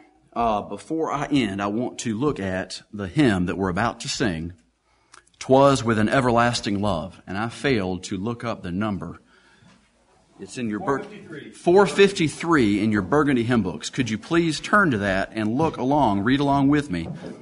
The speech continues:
Speaker 1: while I explain just a little nuance that the author intended. This is one of my favorite hymns.
Speaker 2: Amen.
Speaker 1: A month or so ago, I had made a comment or two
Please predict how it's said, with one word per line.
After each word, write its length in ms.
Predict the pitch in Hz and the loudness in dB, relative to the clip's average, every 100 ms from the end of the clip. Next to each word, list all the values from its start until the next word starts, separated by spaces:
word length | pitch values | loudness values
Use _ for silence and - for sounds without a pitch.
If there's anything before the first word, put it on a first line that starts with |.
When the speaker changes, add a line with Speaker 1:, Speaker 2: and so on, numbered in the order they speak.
| - - | -20 -12
Speaker 1:
while 160 | 98 104 | 0 4
I 80 | 117 | 4
explain 500 | - - 147 135 113 | 0 0 2 4 2
just 180 | 104 110 - | -2 -8 -4
a 80 | 107 | -2
little 220 | 123 139 | 2 2
nuance 580 | 139 135 95 82 78 - | 4 2 0 -2 -6 -8
that 160 | 104 | -4
the 100 | 101 | -2
author 360 | 104 113 113 98 | 0 -2 -4 -4
intended. 500 | 92 110 92 67 - _ _ _ _ _ _ _ _ _ _ _ _ _ _ _ _ _ _ _ _ _ - - _ _ - | -4 -6 -8 -8 -16 _ _ _ _ _ _ _ _ _ _ _ _ _ _ _ _ _ _ _ _ _ -20 -20 _ _ -4
This 160 | 113 120 | -4 -2
is 120 | 104 | 0
one 140 | 120 | 4
of 60 | 131 | 6
my 100 | 117 | 6
favorite 320 | 104 143 160 | 4 4 4
hymns. 420 | 117 101 107 - - _ _ - _ - | 2 2 0 -2 -10 _ _ -20 _ -20
Speaker 2:
Amen. 300 | 107 107 110 - - - _ _ _ _ _ _ - | -18 -16 -16 -18 -20 -20 _ _ _ _ _ _ -6
Speaker 1:
A 100 | 98 | 2
month 260 | 107 143 123 | 6 6 4
or 60 | 117 | 2
so 280 | 135 123 | 4 4
ago, 440 | 113 113 117 120 110 - | 4 6 6 6 2 -2
I 80 | 104 | -4
had 200 | 104 90 | -2 2
made 220 | 107 117 | 4 4
a 60 | 110 | 4
comment 360 | 143 131 117 | 4 6 6
or 60 | 104 | 2
two 360 | - 113 110 | 2 2 2